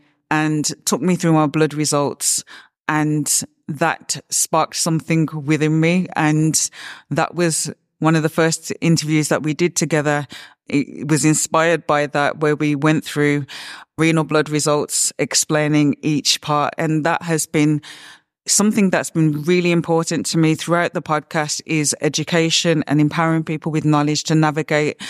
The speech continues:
their kidney disease, because living with kidney disease is tough. And if I can share something that makes that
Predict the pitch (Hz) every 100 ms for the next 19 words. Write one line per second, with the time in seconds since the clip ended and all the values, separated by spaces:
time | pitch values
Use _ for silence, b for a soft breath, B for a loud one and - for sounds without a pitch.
0 | B - 160 - 170 156 151 151 143 156
1 | 151 147 156 170 151 - B B B -
2 | 185 254 277 269 247 226 196 196 170 170
3 | 156 - 151 - - _ - 156 127 -
4 | - B B B - - 160 156 156 151
5 | - B B _ _ 170 156 - - -
6 | 165 170 175 160 180 170 - 165 165 160
7 | 151 151 131 156 160 - 160 117 -